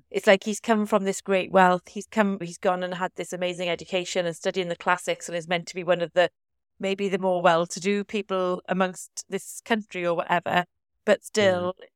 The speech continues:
Speaker 1: just cannot get these things right. And I'm not saying it's an easy job, but you
Speaker 2: No.
Speaker 1: should expect a lot more from someone of his, like, background when it
Speaker 2: And
Speaker 1: came to the global pandemic.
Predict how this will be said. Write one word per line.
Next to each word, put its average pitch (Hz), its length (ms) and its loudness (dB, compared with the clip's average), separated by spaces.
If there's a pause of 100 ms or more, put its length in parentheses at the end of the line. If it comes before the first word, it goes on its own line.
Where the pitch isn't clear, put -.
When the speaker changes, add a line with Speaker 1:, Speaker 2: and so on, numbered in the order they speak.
(160)
Speaker 1:
just - 380 0 (180)
cannot 196 560 2
get 160 300 2 (260)
these 180 340 -6
things 165 320 -4
right. 170 200 2
And 160 120 -2
I'm 165 60 -8
not 175 180 -4
saying 170 220 -4
it's - 160 -14
an 180 60 -12
easy 170 200 -12
job, 165 400 0
but - 200 2 (200)
you 185 260 -8
Speaker 2:
No. 117 120 -10
Speaker 1:
should 113 360 0
expect - 460 -2
a 170 60 0
lot 175 380 2
more 160 340 -2 (360)
from 170 460 -2
someone 180 400 0
of 160 160 -6
his, 170 320 -6
like, 147 260 0 (300)
background 156 720 -4 (440)
when 185 180 4
it - 40 6
Speaker 2:
And 175 80 -4
Speaker 1:
came 160 240 -4
to - 100 -10
the - 80 -6
global 151 340 -4
pandemic. 147 540 -6